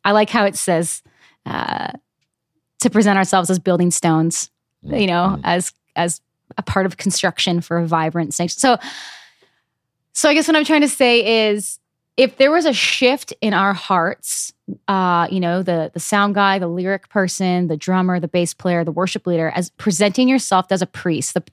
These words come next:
Speaker 1: job of a priest is to lead people into a place of worship with God.
Speaker 2: Mm, mm,
Speaker 1: So,
Speaker 2: mm.
Speaker 1: yeah, whatever your role is, if that is the way that you approached every single serving opportunity,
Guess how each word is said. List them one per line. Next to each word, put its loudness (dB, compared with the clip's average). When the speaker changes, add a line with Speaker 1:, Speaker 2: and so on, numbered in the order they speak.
Speaker 1:
job 4
of -2
a 2
priest -2
is -8
to 0
lead 0
people 0
into -2
a 0
place 0
of -6
worship -4
with -8
God. -4
Speaker 2:
Mm, -10
mm, -8
Speaker 1:
So, 4
Speaker 2:
mm. -
Speaker 1:
yeah, 4
whatever 4
your 4
role 4
is, 2
if -2
that 2
is -2
the 0
way 2
that -2
you 0
approached -4
every 0
single 2
serving 0
opportunity, 2